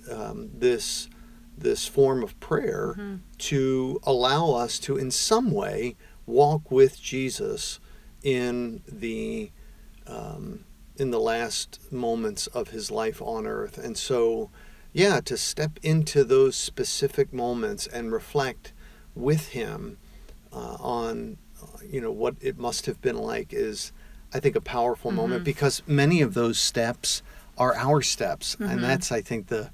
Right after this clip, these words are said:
Speaker 1: the greater challenge is not, it's not just some historical, uh, retrospective, you know, where we're
Speaker 2: Mm-hmm.
Speaker 1: looking back on something that happened, but th-, really each of the stations are our stations in
Speaker 2: Yeah.
Speaker 1: so many ways.
Speaker 2: Yeah.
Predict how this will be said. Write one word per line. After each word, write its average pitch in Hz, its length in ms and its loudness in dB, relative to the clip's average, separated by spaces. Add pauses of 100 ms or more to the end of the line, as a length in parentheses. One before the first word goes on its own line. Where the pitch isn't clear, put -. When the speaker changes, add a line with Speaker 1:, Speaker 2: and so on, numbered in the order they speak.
(380)
Speaker 1:
the 131 100 4
greater 113 340 0
challenge 107 540 -6
is 110 160 -8
not, 165 340 2 (340)
it's - 160 0
not 165 140 4
just 147 260 2
some 123 200 2
historical, 110 1040 2 (480)
uh, - 340 -2
retrospective, 110 1000 -2
you 113 120 -6
know, 110 120 2
where 95 100 2
we're 95 200 2
Speaker 2:
Mm-hmm. 120 60 4
Speaker 1:
looking 123 320 2
back 113 280 2
on 110 120 -2
something 117 340 -4
that 110 120 -6
happened, 110 400 -4
but - 240 -2 (420)
th-, - 120 -8 (180)
really 147 400 2 (120)
each 160 260 -2
of 120 140 2
the 120 80 -4
stations 123 920 -2 (440)
are 135 240 0
our 185 260 2
stations - 720 -8
in - 60 -8
Speaker 2:
Yeah. 170 140 2
Speaker 1:
so 160 220 2
many 165 220 2
ways. 104 300 -6
Speaker 2:
Yeah. - 180 -6